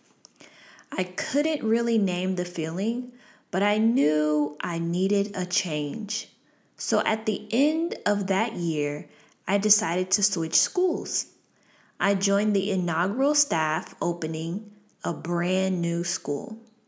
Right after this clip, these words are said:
I was hopeful that this change was what I needed. That first year was hard. On top of covid, the families at this school were difficult.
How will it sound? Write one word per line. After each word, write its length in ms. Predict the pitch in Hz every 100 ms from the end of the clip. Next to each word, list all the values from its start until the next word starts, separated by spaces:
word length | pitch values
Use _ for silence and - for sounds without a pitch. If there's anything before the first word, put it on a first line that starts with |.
| - - - - -
I 80 |
was 220 | 208 247 247
hopeful 880 | - 302 427 440 - 156 90 220 - - _
that 300 | 185 170 -
this 280 | 269 349 -
change 640 | - 185 156 156 156 -
was 240 | - 160 180
what 300 | 170 180 -
I 140 | 165
needed. 500 | 165 147 95 87 - - _ _ _ - - _ _ _ _
That 300 | - 202 -
first 360 | - 254 262 -
year 220 | 240 240
was 320 | 208 156 -
hard. 460 | 170 165 143 127 - - _ _ _ _ _ _
On 200 | - 190
top 320 | 190 220 233
of 160 | 349 -
covid, 600 | - 165 156 160 160 170 - - _ _ -
the 80 | 226
families 800 | 247 262 320 349 339 339 330 -
at 260 | 190 190 -
this 240 | 202 220
school 640 | - - 165 151 170 226 - - _ _ _ _ _ _ _ -
were 300 | - 190 180
difficult. 680 | 170 185 208 - - - -